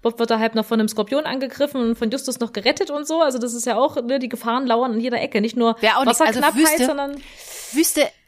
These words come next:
Speaker 2: brauchst du mit mir gar nicht hingehen, weil es ist heiß und ich
Speaker 1: <laughs>
Speaker 2: verbrenne noch schneller. Also ich hätte einen Sombrero auf dem Kopf, ich glaub von hier bis, weiß ich nicht, der hätte so einen Meter <laughs> um, so einen Durchmesser von einem Meter und wahrscheinlich wäre ich so dick mit irgendwie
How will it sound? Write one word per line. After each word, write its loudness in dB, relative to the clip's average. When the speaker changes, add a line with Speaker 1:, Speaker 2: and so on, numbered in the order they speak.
Speaker 2:
brauchst 0
du -4
mit -6
mir -4
gar -2
nicht -6
hingehen, -2
weil 0
es -4
ist -2
heiß -2
und -2
ich -2
Speaker 1:
<laughs> -
Speaker 2:
verbrenne -2
noch -2
schneller. -2
Also -4
ich -10
hätte -8
einen -2
Sombrero -4
auf -4
dem -8
Kopf, -8
ich -12
glaub -6
von -8
hier -4
bis, -4
weiß -2
ich -6
nicht, -10
der -2
hätte -6
so -6
einen 4
Meter -2
<laughs> -20
um, -2
so -4
einen 0
Durchmesser -2
von -2
einem 0
Meter -4
und -4
wahrscheinlich -6
wäre -6
ich -8
so -6
dick -8
mit -2
irgendwie -2